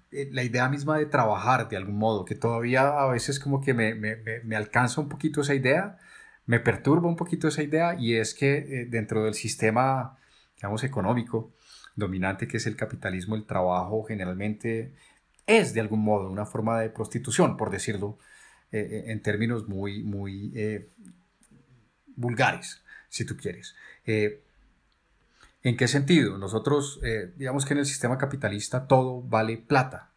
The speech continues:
incluso el tiempo de nosotros, eh, se, se, se valora en, en, en términos, eh, de dinero. Eh, yo no quería trabajar. Yo hice mi tesis sobre un, eh, filósofo francés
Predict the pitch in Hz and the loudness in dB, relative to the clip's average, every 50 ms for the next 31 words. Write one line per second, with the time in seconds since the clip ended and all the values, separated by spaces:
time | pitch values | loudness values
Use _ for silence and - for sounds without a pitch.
0 | _ - 117 110 - - 110 104 - - 123 - 131 131 131 - 131 123 123 113 | _ -8 -8 -6 -4 -4 -4 -2 -2 -2 0 2 2 2 2 0 0 0 0 0
1 | 107 98 - 127 135 135 139 135 131 131 - - - _ _ _ - 107 104 98 | -2 -2 2 4 4 4 2 -2 -4 -6 -12 -18 -20 _ _ _ -4 -2 -2 -2
2 | 90 90 90 90 - - - 87 - - - - - - - - - - - - | -4 -8 -10 -14 -16 -16 -18 -18 -20 -20 -20 -20 -20 -20 -16 -12 -8 -6 -6 -6
3 | 127 - - - - 101 87 - - - 107 101 104 107 117 120 120 120 123 127 | -6 -6 -6 -6 -6 -6 -8 -6 -6 -4 -4 -2 -2 0 0 0 0 0 0 0
4 | 131 120 107 101 104 92 95 95 - 101 104 - - 104 107 120 127 123 120 110 | -2 -4 -6 -8 -8 -10 -10 -10 -10 -10 -10 -8 -6 -4 -4 -2 -2 -4 -4 -8
5 | - - - - 101 - - 135 123 110 - - - 110 151 180 190 160 113 90 | -10 -14 -18 -16 -14 -14 -14 -16 -16 -14 -12 -10 -8 -2 0 2 2 2 0 -2
6 | - - - - - - - - - - _ _ - 107 101 104 107 104 - _ | -6 -12 -16 -18 -18 -18 -18 -20 -20 -20 _ _ -4 -2 -2 -2 -2 -4 -8 _
7 | - - 110 117 117 - - 107 113 110 - 117 117 107 98 92 92 98 104 101 | -8 -6 -4 -4 -4 -4 -4 -4 -4 -4 -4 -4 -4 -4 -4 -6 -6 -6 -6 -6
8 | 101 - _ _ _ 113 113 123 127 135 135 139 135 135 131 135 113 107 - 123 | -8 -10 _ _ _ 0 2 4 4 4 2 2 2 2 2 2 0 -2 -2 -4
9 | - - 131 120 107 107 101 101 101 104 107 110 117 - 117 117 120 117 117 113 | -2 -2 0 0 0 -2 -2 -2 -4 -4 -4 -4 -4 -4 -4 -4 -4 -2 -2 -4
10 | 107 101 90 90 - _ _ _ - - - - - - - - - - - - | -4 -4 -6 -8 -12 _ _ _ -20 -20 -20 -20 -20 -20 -20 -20 -20 -20 -12 -12
11 | - - - - - 117 120 120 120 131 131 - 127 - 123 107 98 - - 104 | -12 -10 -4 0 2 4 4 4 2 0 -2 -2 0 2 2 2 2 2 2 0
12 | 107 113 - - - _ | 0 0 -2 -6 -12 _